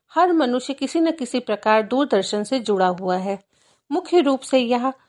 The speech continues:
मनोरंजन का साधन है। इसके बाद सूचना तथा शिक्षा का स्थान आता है। आज भारत का मध्य वर्ग ही नहीं, झुग्गी झोपड़ी में रहने वाला वंचित वर्ग भी इसका उपयोग करता है। दुर्भाग्य से दूरदर्शन का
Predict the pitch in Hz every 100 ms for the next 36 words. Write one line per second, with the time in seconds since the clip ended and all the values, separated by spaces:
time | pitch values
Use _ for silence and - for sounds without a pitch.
0 | _ - 254 269 269 269 262 311 302 254
1 | 220 196 208 202 196 202 - 226 - 339
2 | 311 269 - 254 240 254 285 285 240 233
3 | 233 247 240 - 294 294 226 - - 190
4 | 185 180 - 190 190 190 _ _ _ _
5 | - 208 214 196 202 214 - 226 214 220
6 | 220 208 214 202 185 220 214 202 220 -
7 | 233 - 285 - 240 240 262 262 _ _
8 | _ 254 269 254 269 311 285 262 269 277
9 | 254 254 330 320 233 226 208 196 285 -
10 | 269 277 254 240 208 202 - 190 190 196
11 | 185 185 - _ _ - _ 202 226 190
12 | 208 208 214 - 226 226 _ _ - 202
13 | 262 226 247 247 269 277 277 247